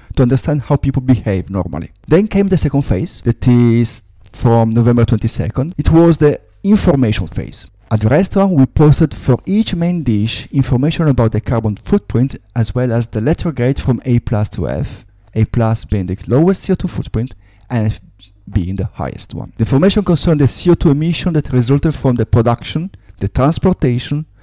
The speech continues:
the transformation that are necessary to offer the dish at the restaurant at H C.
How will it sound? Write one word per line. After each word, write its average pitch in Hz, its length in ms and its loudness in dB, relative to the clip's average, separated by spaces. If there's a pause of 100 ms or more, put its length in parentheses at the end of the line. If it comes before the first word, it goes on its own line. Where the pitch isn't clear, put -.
(120)
the - 120 -6
transformation 131 880 -2
that 123 160 0
are 98 100 -2
necessary 120 480 -4
to - 240 -6
offer 123 280 2
the 120 100 0
dish - 320 -6 (420)
at 117 120 -2
the 98 80 -2
restaurant 92 380 -6
at - 120 -8
H - 180 -8
C. - 220 -14